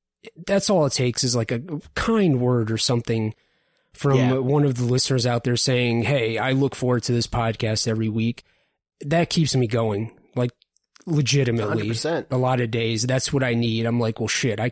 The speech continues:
Speaker 1: I can't let them down." And, um, 'cause I know how important that is. I have my podcast that I listen to every week that I just cannot wait till that episode drops, and it really just makes your day better. So I completely understand that.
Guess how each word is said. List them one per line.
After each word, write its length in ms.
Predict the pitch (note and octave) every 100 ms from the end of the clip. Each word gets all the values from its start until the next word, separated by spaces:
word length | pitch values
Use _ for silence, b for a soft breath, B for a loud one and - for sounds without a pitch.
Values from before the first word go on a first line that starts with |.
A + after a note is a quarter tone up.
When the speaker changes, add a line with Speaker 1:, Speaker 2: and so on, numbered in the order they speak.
| -
Speaker 1:
I 80 | A#2+
can't 280 | - B2+ G#2
let 160 | A2 -
them 180 | A2
down." 360 | G#2 G2 G2+ G#2+
And, 220 | G#2+ G#2 - _ _ _ _ _ _ -
um, 160 | C#3 C#3
'cause 160 | G3
I 100 | B3+
know 160 | C4 C4
how 160 | B3
important 380 | F#3+ - A3 D#3+
that 160 | C3+ A#2+
is. 160 | A2+
I 100 | D3
have 160 | E3 G3+
my 220 | F3 G3+
podcast 720 | - C3 A2+ - A2+ G#2+ -
that 160 | - A#2
I 80 | A#2
listen 340 | A#2 A#2 - A#2
to 220 | A#2 B2 -
every 280 | F#3 E3
week 300 | D#3 E3 C#3+
that 120 | C3+ A#2+
I 120 | A#2+
just 200 | B2+ -
cannot 480 | - F#3 F3 B2+ A#2
wait 320 | C3+ A2+ - _
till 160 | - B2+
that 260 | A#2+ A2+ -
episode 440 | A#2+ - A#2+ A2+
drops, 560 | A#2+ A#2+ G#2+ - - - B B
and 80 | B2+
it 80 | A#2
really 340 | B2+ E3+ D#3
just 180 | C#3 -
makes 260 | C3+ B2 B2
your 80 |
day 180 | G#2+ A#2+
better. 420 | A2+ G#2+ A2 G#2+ b b b b
So 180 | - C3+
I 80 | C#3+
completely 640 | - D3+ - B3+ F3+ C3 B2
understand 640 | B2 A#2 - A#2 A#2 A2+
that. 340 | A2+ A#2 -